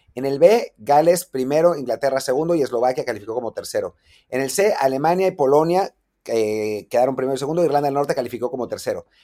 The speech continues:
En el D, Croacia y España calificaron primero y segundo y ya. En el E, Italia quedó primero, Bélgica segundo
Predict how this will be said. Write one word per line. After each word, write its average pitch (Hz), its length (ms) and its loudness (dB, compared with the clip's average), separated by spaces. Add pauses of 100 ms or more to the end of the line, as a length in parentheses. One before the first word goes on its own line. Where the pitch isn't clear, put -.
(140)
En 127 100 -6
el 139 120 -2
D, 208 200 2
Croacia 165 400 4
y 175 80 2
España 165 520 2
calificaron 139 400 -4
primero 135 200 -4
y 127 40 -2
segundo 151 540 -4 (100)
y 92 180 -16
ya. - 180 -18 (520)
En 135 160 -2
el 143 260 -2
E, - 400 2
Italia 175 400 2
quedó 170 160 6
primero, 165 340 0
Bélgica 160 360 0
segundo 156 580 -2